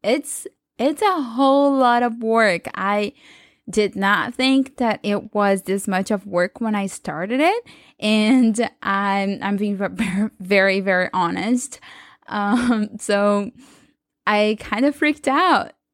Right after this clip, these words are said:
um, but now I feel like I still feel a little bit overwhelmed,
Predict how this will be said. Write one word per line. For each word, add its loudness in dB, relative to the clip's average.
um, 2
but 0
now 2
I 0
feel -4
like -4
I 2
still 0
feel -2
a 0
little 2
bit -6
overwhelmed, 0